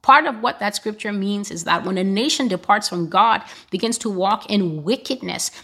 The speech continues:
begins to sin and exalt Satan and make him Lord over them by their actions, that nation literally turns into hell, because hell is where Satan and the demons feel most comfortable.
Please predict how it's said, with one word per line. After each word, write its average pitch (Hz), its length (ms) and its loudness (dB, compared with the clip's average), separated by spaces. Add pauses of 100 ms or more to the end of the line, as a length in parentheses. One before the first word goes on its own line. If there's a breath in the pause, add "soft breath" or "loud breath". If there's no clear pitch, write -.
begins 208 400 2
to 214 160 -2
sin 285 500 4
and 190 180 0
exalt 180 680 0
Satan 294 680 2
and 180 240 -2
make 262 220 0
him 247 260 2
Lord 208 400 2
over 214 260 2
them 180 380 -2 (260 soft breath)
by 185 200 4
their 175 280 0
actions, 185 540 -4 (300 loud breath)
that 208 260 4
nation 202 640 0 (140)
literally 202 760 0 (160 loud breath)
turns 214 480 0
into 196 300 0
hell, 240 640 2 (260 soft breath)
because 196 400 -4
hell 254 680 4 (520)
is 202 200 -6
where 208 160 -6
Satan 226 500 -4
and 180 240 -4
the 175 80 2
demons 175 480 -2
feel 175 220 -2
most 170 340 -2
comfortable. 208 680 -6